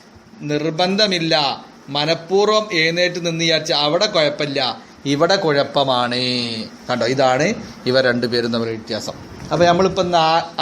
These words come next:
ആകെ മൊത്തം ടോട്ടൽ ഇപ്പൊ എന്താ നമ്മളെന്ത് പഠിച്ചത്? ഇമാമിനെ തൊട്ട് എഴുന്നേൽക്കുന്ന മസ്ബൂക്കിനെ കുറിച്ചാണ് നമ്മൾ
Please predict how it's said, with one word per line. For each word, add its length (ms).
ആകെ 280
മൊത്തം 460
ടോട്ടൽ 460
ഇപ്പൊ 160
എന്താ 160
നമ്മളെന്ത് 340
പഠിച്ചത്? 480
ഇമാമിനെ 720
തൊട്ട് 380
എഴുന്നേൽക്കുന്ന 880
മസ്ബൂക്കിനെ 760
കുറിച്ചാണ് 360
നമ്മൾ 140